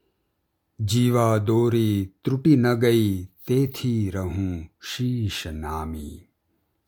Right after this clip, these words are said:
ને સંસ્કારો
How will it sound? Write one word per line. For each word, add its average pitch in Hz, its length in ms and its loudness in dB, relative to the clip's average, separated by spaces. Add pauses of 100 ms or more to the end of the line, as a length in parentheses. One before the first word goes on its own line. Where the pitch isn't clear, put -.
(1700)
ને 95 480 0 (220)
સંસ્કારો 87 1040 -4